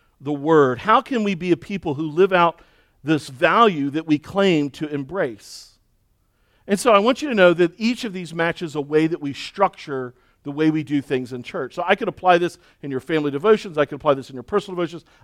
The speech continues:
I'm gonna apply it in this one way only this morning. First of all, information. So we have Sunday school to inform you. That's why we do Sunday school. We have Sunday school because we want to put truth in you.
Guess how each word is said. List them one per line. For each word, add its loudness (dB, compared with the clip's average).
I'm 4
gonna 0
apply 2
it 0
in -12
this -10
one 0
way 0
only -4
this -16
morning. -6
First 0
of -6
all, 6
information. -6
So -8
we -2
have 0
Sunday 0
school -10
to 2
inform -2
you. -16
That's 2
why 4
we 0
do -10
Sunday -10
school. -20
We 2
have 4
Sunday 2
school 0
because -2
we -10
want 0
to -8
put -2
truth -6
in 6
you. -6